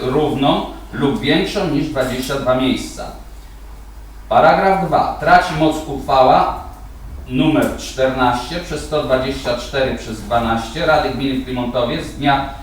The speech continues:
dwudziesty ósmy marca dwa tysiące dwunastego roku w sprawie ustalenia stawki opłat za korzystanie z przystanków komunikacyjnych usytuowanych w pasie dróg publicznych znajdujących się na terenie gminy Klimontów.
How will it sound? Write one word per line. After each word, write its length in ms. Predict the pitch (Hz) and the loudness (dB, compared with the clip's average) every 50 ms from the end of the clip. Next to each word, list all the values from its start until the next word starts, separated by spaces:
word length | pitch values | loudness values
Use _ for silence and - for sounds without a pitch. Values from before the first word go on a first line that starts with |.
| - - - - | -14 -14 -16 -14
dwudziesty 540 | - 123 139 139 160 185 190 - - 175 139 | -10 -8 -4 -2 -2 -2 -2 -2 -4 -6 -4
ósmy 340 | 147 151 143 - 139 135 135 | -4 -4 -6 -4 -6 -2 0
marca 340 | 135 147 151 151 151 - 123 | 2 4 4 2 2 -2 -4
dwa 200 | 117 127 143 143 | -2 0 -2 -2
tysiące 340 | 135 - 147 135 131 131 123 | -2 -4 -6 -4 -4 -4 -4
dwunastego 580 | 113 113 127 127 151 147 - 139 131 120 120 117 | -6 -4 -4 -2 -2 -2 -4 -4 -4 -2 -2 0
roku 420 | 113 110 110 - - 139 - - - - - - - - - - | 2 2 0 0 -2 -2 -4 -4 -4 -8 -10 -12 -14 -14 -14 -14
w 40 | |
sprawie 500 | - - - - - 156 151 160 160 180 - - | -12 -12 -8 2 4 6 6 8 6 4 0 -2
ustalenia 440 | 147 - - 147 147 151 160 160 151 | -4 -2 0 0 0 2 2 2 0
stawki 460 | - - - - - - - - - - - | 0 0 2 2 2 2 2 -2 -6 -6 -2
opłat 540 | - - - - - 92 - - - - - - | -2 0 0 0 2 2 2 2 2 -2 -2 0
za 100 | - - | 0 0
korzystanie 640 | - - - - 131 - - - 139 139 - - 160 | 0 0 -2 -4 -6 -6 0 2 2 2 4 2 0
z 80 | 156 | -2
przystanków 580 | - - 160 143 - - 147 147 151 160 160 160 - - | -4 -6 -8 -8 -2 2 2 2 4 2 -2 -4 -6 -2
komunikacyjnych 920 | - 156 165 160 160 160 - - - - - - 135 127 127 120 117 - - - - - - - - - - - - - | -2 -2 0 0 -2 -2 0 0 0 0 0 -2 -2 -2 0 0 -2 -2 -4 -6 -8 -10 -12 -12 -12 -12 -12 -12 -6 -2
usytuowanych 800 | 170 202 - - - 202 180 156 151 147 147 147 151 175 185 165 | 0 0 0 0 -2 0 2 4 4 6 6 6 4 4 0 -2
w 60 | - | 0
pasie 280 | - 160 160 160 160 | 0 0 2 2 -2
dróg 220 | 147 135 165 175 175 | -4 -4 -4 -4 -4
publicznych 640 | - 151 143 131 120 139 135 - - 139 - - - | -6 -6 -6 -4 -4 -2 -2 -2 -2 -2 -2 -2 -2
znajdujących 760 | - 139 147 165 180 175 170 151 139 143 160 165 - 160 - | -2 0 0 0 0 0 0 0 0 0 0 -2 -4 -6 -6
się 100 | - 156 | -4 -4
na 160 | 143 143 135 | -2 -2 -2
terenie 360 | 127 139 135 139 139 156 156 143 | -2 -2 -2 -2 0 0 -2 -2
gminy 440 | 127 - 123 135 143 147 143 135 | -2 -2 0 0 2 0 0 -2
Klimontów. 500 | 143 143 139 143 - 208 - - - - | -2 -2 0 0 2 2 0 -2 -4 -6